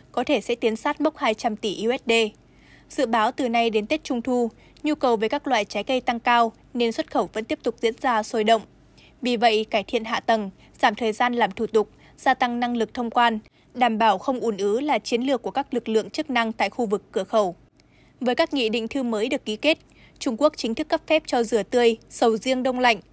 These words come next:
và cá sấu của Việt Nam được xuất khẩu sang đây, được kỳ vọng sẽ thúc đẩy mạnh mẽ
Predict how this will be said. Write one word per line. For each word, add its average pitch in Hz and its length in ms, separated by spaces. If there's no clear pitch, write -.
và 220 120
cá 214 160
sấu 220 220
của 262 160
Việt 202 200
Nam 233 240
được 254 140
xuất - 200
khẩu 233 200
sang 240 240
đây, 233 220
được 247 200
kỳ 247 120
vọng 226 220
sẽ - 120
thúc 320 200
đẩy 226 140
mạnh 208 280
mẽ 220 220